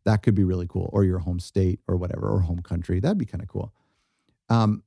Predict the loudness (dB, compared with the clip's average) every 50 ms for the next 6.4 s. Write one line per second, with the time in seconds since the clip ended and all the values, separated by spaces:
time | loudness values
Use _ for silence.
0 | _ _ -4 -2 0 2 2 2 2 2 0 0 0 0 2 2 4 4 2 0
1 | -2 -6 _ -12 -6 -2 2 2 4 4 4 2 0 0 0 0 2 2 2 2
2 | 0 0 0 0 2 2 2 2 0 -2 -6 -12 -6 -2 0 2 2 2 0 0
3 | -4 -8 -12 -6 -2 -2 -2 -2 0 0 2 4 4 4 2 2 0 0 0 0
4 | 2 2 0 0 -2 -4 -4 -2 0 0 0 0 -2 -2 -2 -2 -2 -2 -6 -6
5 | -2 0 2 2 4 4 2 2 2 -2 -4 -4 -2 -2 0 0 0 0 -2 -2
6 | 0 2 2 2 2 0 -2